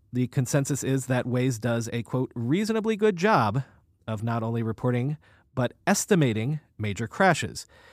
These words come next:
The hope is that real-time data from Waze will allow governments of all sizes to address road hazards in a more timely fashion.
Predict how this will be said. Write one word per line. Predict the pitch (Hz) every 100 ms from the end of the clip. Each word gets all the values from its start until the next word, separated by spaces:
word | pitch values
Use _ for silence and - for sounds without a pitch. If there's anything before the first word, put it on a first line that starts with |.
| - - - _ _
The | 139
hope | 143 220 214
is | 180
that | 175 160
real-time | 131 185 202 180 180
data | 156 160 170 165
from | - 127
Waze | 127 135 160 147
will | 131 -
allow | 120 123 135
governments | 127 127 127 120
of | 113 117
all | 175
sizes | 190 156 147 156 -
to | 147 127 -
address | 113 117 120 -
road | 127 120 123
hazards | 117 117 117 107 -
in |
a | 113
more | 110 110
timely | - 117 110 107
fashion. | - 160 156 - 78